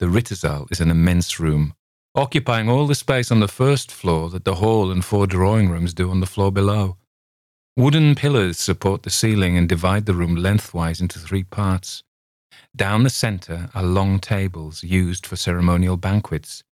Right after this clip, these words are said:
Six windows look into the courtyard and six out over the open country. The centre pane of each window is emblazoned with a Ritterhausen shield. The sills are broad and low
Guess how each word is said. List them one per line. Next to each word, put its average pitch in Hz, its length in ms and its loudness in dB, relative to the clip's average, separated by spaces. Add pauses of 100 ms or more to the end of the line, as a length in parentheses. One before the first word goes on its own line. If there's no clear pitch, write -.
(460)
Six - 340 -2
windows 104 640 0
look 101 360 2
into 90 180 0
the 95 120 -4
courtyard 87 720 -2 (340)
and 87 100 -2
six - 460 -2
out 85 280 0
over 82 160 -6
the 87 140 0
open 87 260 -2
country. 82 540 -4 (720)
The 104 80 0
centre 131 360 0
pane 123 420 -2
of 90 80 -2
each 131 260 -4
window 85 420 2
is 98 120 2
emblazoned 90 640 0
with 85 160 -4
a 87 60 -2
Ritterhausen 85 640 0
shield. 90 600 0 (540)
The - 80 -6
sills 120 480 2
are 90 120 0
broad 92 280 0
and 90 200 2
low 92 300 2